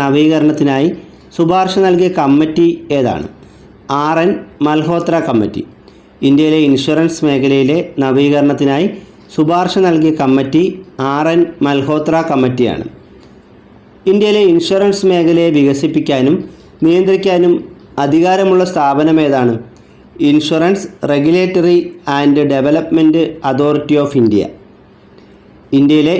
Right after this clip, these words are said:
ഇൻഷുറൻസ് മേഖലയെ വികസിപ്പിക്കാനും നിയന്ത്രിക്കാനും അധികാരമുള്ള സ്ഥാപനം Insurance Regulatory and Development Authority of ഇന്ത്യയാണ്. സ്ഥാപിതമായ വർഷം ആയിരത്തി തൊള്ളായിരത്തി തൊണ്ണൂറ്റൊമ്പതാണ്. ഇതിൻ്റെ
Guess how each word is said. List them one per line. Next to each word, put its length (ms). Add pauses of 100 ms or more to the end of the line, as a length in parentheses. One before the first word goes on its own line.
ഇൻഷുറൻസ് 580
മേഖലയെ 360
വികസിപ്പിക്കാനും 840 (420)
നിയന്ത്രിക്കാനും 720 (180)
അധികാരമുള്ള 760
സ്ഥാപനം 440 (580)
Insurance 540 (260)
Regulatory 600 (280)
and 200 (240)
Development 560 (180)
Authority 520
of 160
ഇന്ത്യയാണ്. 440 (640)
സ്ഥാപിതമായ 540
വർഷം 400 (140)
ആയിരത്തി 260
തൊള്ളായിരത്തി 260
തൊണ്ണൂറ്റൊമ്പതാണ്. 800 (640)
ഇതിൻ്റെ 240